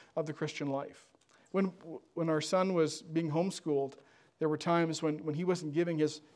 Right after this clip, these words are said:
his best effort, and I would tell him, God has created your brain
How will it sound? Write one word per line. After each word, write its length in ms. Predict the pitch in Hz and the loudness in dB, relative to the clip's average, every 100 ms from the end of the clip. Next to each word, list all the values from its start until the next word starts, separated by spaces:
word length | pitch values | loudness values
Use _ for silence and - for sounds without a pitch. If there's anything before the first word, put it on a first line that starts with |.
| - | -10
his 120 | 139 | -2
best 300 | 131 160 - | 2 2 2
effort, 460 | 160 165 143 - - _ _ _ - | 0 0 -6 -8 -20 _ _ _ -4
and 100 | 151 | 0
I 60 | |
would 160 | 151 147 | 0 -2
tell 240 | - 170 | 0 0
him, 300 | 160 139 131 127 _ _ _ _ - | 2 -2 -6 -10 _ _ _ _ -4
God 220 | 165 175 | 0 0
has 200 | 156 143 | 0 -6
created 600 | - - 160 165 190 160 | -10 -8 -2 2 2 0
your 100 | 156 | -4
brain 500 | 135 135 156 151 98 | -4 -2 -2 -4 -8